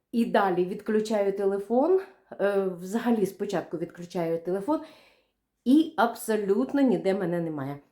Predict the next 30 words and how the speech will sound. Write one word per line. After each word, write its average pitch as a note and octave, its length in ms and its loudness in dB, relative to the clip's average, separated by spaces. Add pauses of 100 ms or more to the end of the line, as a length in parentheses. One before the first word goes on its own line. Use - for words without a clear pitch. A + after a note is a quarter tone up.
Ні E4+ 120 2
в G#4 40 -6
соцмережах, F4 800 0
ніде, B3 300 4
ніде, A3+ 260 4
ніде, G3+ 320 -2
ніде A3 280 0
я A#3+ 160 2
не G#3 140 -2
реагую, A3+ 580 -2 (200)
лише A3+ 280 0
по G#3 160 -4
роботі. C#3+ 400 -4 (540)
От C#4+ 160 -2
там F3+ 200 0 (1000)
наша E3+ 240 -8
бабуся E3 460 -4
теж E3+ 240 -4
прокинулася. D4 840 0 (1080)
Зараз F#3 300 0
я E3+ 60 -2
вам E3 180 -4
покажу F3+ 580 -2 (140)
далі A3+ 540 0 (1200)
наший F#4+ 480 -2
день A#3 380 0
бабусі. G3+ 800 -6
Всім F#3+ 240 0
гарного E3+ 320 -4
дня, G#3 260 -6